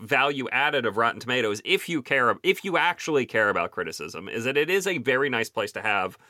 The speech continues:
all of the reviews collected in one source. You can click on 'em. You can read them. You don't have to, but you can. They're there if you're actually interested in that sort of thing. And that's,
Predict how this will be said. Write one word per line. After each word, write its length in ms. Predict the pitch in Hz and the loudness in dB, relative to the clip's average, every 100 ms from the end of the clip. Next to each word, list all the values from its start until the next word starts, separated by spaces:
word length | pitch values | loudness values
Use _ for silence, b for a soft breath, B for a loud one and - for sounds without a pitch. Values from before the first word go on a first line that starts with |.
| b b b - | b b b -2
all 240 | 127 139 | 2 4
of 160 | 131 110 | 4 0
the 120 | 123 | 0
reviews 460 | 117 98 101 104 | 0 -2 -4 -6
collected 540 | - 110 98 87 - 101 | -6 -4 -2 -2 -2 -2
in 220 | 98 92 | -2 -4
one 400 | 90 87 90 98 | -4 -4 -6 -8
source. 400 | - 240 220 117 | -4 0 0 -2
You 80 | - | -10
can 160 | 135 | -14
click 260 | 123 240 240 | -6 -4 -2
on 140 | 95 | -2
'em. 80 | 85 | -2
You 140 | 104 - | -6 -2
can 200 | 240 240 | -2 -2
read 240 | 302 233 | -6 -2
them. 160 | 98 82 | -2 -2
You 140 | 117 | -2
don't 240 | 196 196 - | 0 -2 -6
have 240 | - 247 - | -2 -2 -2
to, 300 | 110 113 220 - b b b - | -6 -6 -8 -16 b b b -6
but 160 | 120 | -6
you 80 | 160 | -4
can. 440 | - 285 185 160 147 | 0 2 2 -2 2
They're 200 | 160 180 | 4 4
there 500 | 214 240 139 139 127 | 2 4 6 4 2
if 240 | - 120 139 | -2 -2 2
you're 120 | 135 | 4
actually 420 | 131 139 123 117 | 4 0 0 0
interested 560 | - 151 131 - 98 90 | -2 -4 -6 -2 -2 -2
in 100 | 104 | -2
that 200 | 98 - | -2 -2
sort 180 | 107 95 | -4 -4
of 80 | |
thing. 380 | - 185 107 87 | -4 0 0 -2
And 140 | - 156 | -2 0
that's, 360 | 233 - - | 0 -2 -8